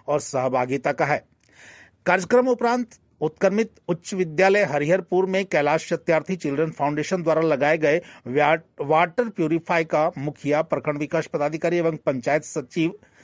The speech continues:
समेत सभी आगत अतिथियों द्वारा विधिवत उद्घाटन किया गया। कार्यक्रम में नीति आयोग सह बचपन बचाओ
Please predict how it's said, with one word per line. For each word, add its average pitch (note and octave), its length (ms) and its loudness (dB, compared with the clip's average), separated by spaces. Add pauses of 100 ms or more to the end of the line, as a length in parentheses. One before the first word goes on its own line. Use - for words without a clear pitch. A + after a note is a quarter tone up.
(100)
समेत F3+ 380 -2 (200)
सभी G#3 320 2 (160)
आगत C3 340 0 (180)
अतिथियों C#3+ 500 0
द्वारा B2+ 320 0 (180)
विधिवत C3+ 500 -2 (100)
उद्घाटन B2+ 520 -6
किया D3 200 0
गया। D#3 180 0 (600)
कार्यक्रम F#3 460 0
में B3 80 2
नीति E3 320 -2
आयोग E3 480 2
सह D3 320 0
बचपन D3 480 -4
बचाओ D3 440 0